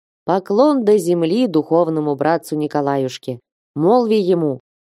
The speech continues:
'Доброе, мол, дело затеял ты. Старик Семёнушка очень, дескать,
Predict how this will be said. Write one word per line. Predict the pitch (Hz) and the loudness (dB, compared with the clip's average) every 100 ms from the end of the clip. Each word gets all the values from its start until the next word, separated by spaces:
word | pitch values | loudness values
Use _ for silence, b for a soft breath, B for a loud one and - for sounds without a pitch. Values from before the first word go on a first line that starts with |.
| _ - | _ -12
'Доброе, | 151 175 285 240 247 233 | -2 2 4 4 2 4
мол, | 214 202 180 | 2 2 2
дело | 175 202 175 | 2 4 2
затеял | 160 170 - 185 185 160 | 2 0 0 2 2 2
ты. | 147 151 139 123 _ _ | -2 -2 -4 -6 _ _
Старик | - - 156 185 180 | -10 -4 -2 -2 -4
Семёнушка | - 160 151 202 208 180 175 165 | -4 -2 0 0 0 -2 -2 2
очень, | 156 233 240 220 | 2 2 0 -2
дескать, | 185 190 190 190 185 | 0 0 0 -4 -4